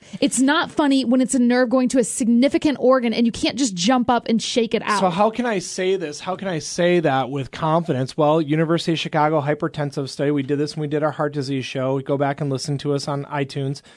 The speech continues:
Speaker 1: Right.
Speaker 2: on Align Your Health. But we talked about how University of Chicago's hypertensive sh-, unit showed that pressure on a certain nerve in the neck, when you relieve that pressure, uh, hypertension went away. High blood
Speaker 1: Yes.
Speaker 2: pressure went away.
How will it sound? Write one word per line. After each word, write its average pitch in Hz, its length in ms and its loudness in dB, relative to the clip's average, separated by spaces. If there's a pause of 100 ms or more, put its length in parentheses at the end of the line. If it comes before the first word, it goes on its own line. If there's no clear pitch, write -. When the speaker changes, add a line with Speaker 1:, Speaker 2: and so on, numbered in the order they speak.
(140)
Speaker 1:
Right. 214 180 2
Speaker 2:
on 139 80 -2
Align 135 220 0
Your 147 100 0
Health. 135 320 0 (460)
But 156 100 2
we 151 140 4
talked 160 300 2
about 143 260 2
how 135 340 2
University 147 460 0
of 135 60 -2
Chicago's 151 420 0
hypertensive 156 500 -2
sh-, - 160 -10
unit 147 460 -4
showed 156 320 0
that 156 180 2
pressure 151 320 -2
on 160 100 2
a 160 60 0
certain 156 300 -2
nerve 180 360 2 (340)
in 147 120 0
the 147 80 2
neck, 170 460 0 (380)
when 139 160 2
you 147 120 2
relieve 147 560 2
that 170 180 4
pressure, 165 480 0 (680)
uh, 143 280 -2
hypertension 180 640 0
went 165 140 2
away. 190 180 0
High 151 180 0
blood 196 140 4
Speaker 1:
Yes. 214 80 4
Speaker 2:
pressure 196 220 2
went 143 180 0
away. 196 240 -2